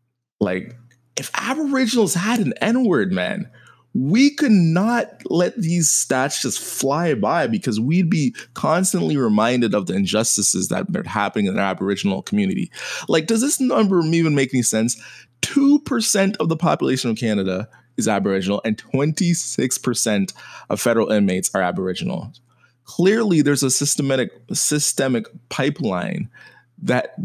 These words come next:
tries these kids in Aboriginal communities and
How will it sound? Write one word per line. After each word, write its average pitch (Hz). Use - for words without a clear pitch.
tries 123
these 113
kids -
in 135
Aboriginal 104
communities -
and 110